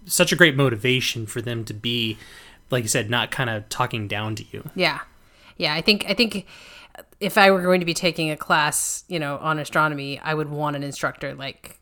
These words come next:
Speaker 2: Doctor Pamela Gay. She's just very, again, no ego, no pretension, you know, um,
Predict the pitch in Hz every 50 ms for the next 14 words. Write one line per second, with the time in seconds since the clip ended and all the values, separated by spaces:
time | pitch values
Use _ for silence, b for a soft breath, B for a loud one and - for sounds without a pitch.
0 | _ - - 151 139 - - 143 135 143 131 123 123 123 135 - 127 120 123 -
1 | - - 147 - 170 151 - - 165 160 160 151 151 151 151 147 143 143 143 -
2 | B B B B B B B B B B B B 165 151 - 151 147 135 127 135
3 | 147 143 - 185 180 175 170 165 - - 151 147 151 147 143 143 151 160 160 -
4 | 170 160 - - 165 147 135 - - 156 135 131 131 135 139 - _ _ - 170
5 | 160 143 139 131 131 135 139 - - - 143 143 143 143 139 135 135 139 147